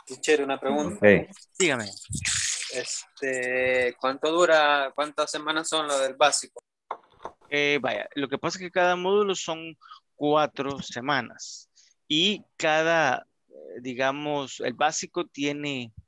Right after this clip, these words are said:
Speaker 3: tiene, ah, ok, Oscar, no hay problema. Eh, tiene, son seis, son seis meses por cada uno. Seis meses el básico, seis meses el intermedio y seis meses el,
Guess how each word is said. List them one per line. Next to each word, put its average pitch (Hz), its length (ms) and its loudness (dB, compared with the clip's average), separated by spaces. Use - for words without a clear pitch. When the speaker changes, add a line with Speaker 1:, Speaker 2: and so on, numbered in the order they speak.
Speaker 3:
tiene, 139 720 -2
ah, 120 480 -4
ok, 131 220 -4
Oscar, 120 260 -8
no 123 80 -6
hay 131 60 -4
problema. 113 380 -6
Eh, 127 280 -4
tiene, 139 680 -2
son 143 280 -8
seis, 165 300 0
son - 420 -4
seis 190 280 0
meses 185 280 -2
por 143 200 -4
cada 131 240 0
uno. - 300 -10
Seis 160 300 -2
meses 143 320 -4
el 120 100 -8
básico, 151 480 -2
seis 135 320 -6
meses 123 320 -10
el 117 140 -14
intermedio 147 480 -4
y - 20 -8
seis 117 320 -10
meses 120 320 -12
el, 110 180 -8